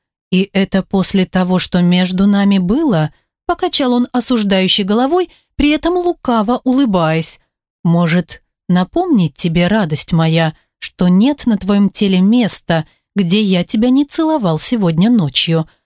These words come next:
сказал он тихо, чуть касаясь моих губ.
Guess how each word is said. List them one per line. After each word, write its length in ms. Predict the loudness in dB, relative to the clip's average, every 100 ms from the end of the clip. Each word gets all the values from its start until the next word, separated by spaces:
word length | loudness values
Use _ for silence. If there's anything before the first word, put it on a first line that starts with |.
| _ -6
сказал 520 | -2 0 0 0 -2
он 180 | 0 -2
тихо, 440 | 0 -2 -2 -4 -6 _ _ _
чуть 220 | -6 -4
касаясь 540 | -4 -2 0 0 -2 0
моих 280 | 0 0 -2
губ. 340 | -2 -2